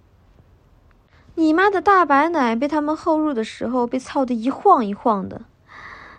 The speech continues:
像两个小白兔似的。<laughs> 啊，想不到这么大年纪了，你妈身材还保养这么好，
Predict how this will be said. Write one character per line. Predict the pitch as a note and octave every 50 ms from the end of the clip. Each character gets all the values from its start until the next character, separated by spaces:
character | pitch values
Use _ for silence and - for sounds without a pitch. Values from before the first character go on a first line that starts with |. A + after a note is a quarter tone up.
| _ _
像 | - - G4 F#4 E4+
两 | D4+ C4 B3+
个 | C#4+ D#4+
小 | - C4+ A#3
白 | A3+ A#3 B3
兔 | A#3+ - - A4 E4
似 | C#4+ - - - A3 -
的。 | - - - - _ _ _ _ - - - - -
<laughs> | D4+ C#4+ - _ _ _ _ _ _ - G#4 - - - - - - - - _ _ _ _ _ _
啊， | - E4+ E4+ E4 D4+ C4+ - - - - _
想 | - - - C#4 C4+ C4+
不 | D4
到 | C#4+ E4+ E4 D#4+ D#4 D4+ D4 D4
这 | D4 - G4+
么 | F4 D#4+
大 | D4 D#4 C#4+ C4+
年 | A#3+ A3 A3 A#3 B3+
纪 | C4+ D4+ D4
了， | C#4 C4 A#3+ A3 G#3 G#3 G#3+ A3+ A3+
你 | G#3+ G3
妈 | G3+ G#3+ A3+
身 | B3+ - D4 C4+
材 | C4 C4
还 | C4 C4
保 | B3+ - B3+
养 | C4 A3 G3
这 | G#3+ - E4
么 | D4+ C#4+
好， | C#4 - - - - A#3